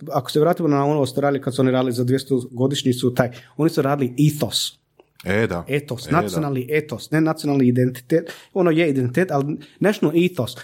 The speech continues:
Speaker 1: Što je nam-, što je nama zajedničko u Hrvatskoj? Evo, mi imamo kuš-, e, ta Thompsonova pjesma, e, koja je jako popularna, ona na neki način povezuje taj etos. Mi imamo više etosa, taj slavonski, e, bećarac, pa onda u Istri imamo ta koji kuš,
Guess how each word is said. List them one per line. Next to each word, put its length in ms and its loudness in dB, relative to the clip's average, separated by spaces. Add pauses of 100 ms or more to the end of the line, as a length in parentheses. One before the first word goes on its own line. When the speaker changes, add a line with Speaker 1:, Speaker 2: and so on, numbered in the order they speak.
(140)
Speaker 1:
Što 200 2
je 80 4
nam-, 280 0
što 200 0
je 60 4
nama 320 2
zajedničko 560 2
u 40 -8
Hrvatskoj? 540 -2
Evo, 140 2
mi 120 0
imamo 260 2
kuš-, 380 -6 (460)
e, 60 0 (540)
ta 140 0
Thompsonova 440 -2
pjesma, 280 0
e, 40 0 (920)
koja 180 0
je 60 2
jako 240 -2
popularna, 380 -2 (180)
ona 200 2
na 100 -2
neki 200 0
način 240 0
povezuje 360 2
taj 240 0
etos. 380 -6
Mi 100 6
imamo 340 4
više 360 0
etosa, 440 0
taj 240 0 (200)
slavonski, 640 0
e, 40 -6 (600)
bećarac, 640 0
pa 100 0
onda 420 2
u 140 4
Istri 360 2
imamo 280 2
ta 240 -2
koji 280 2 (340)
kuš, 380 0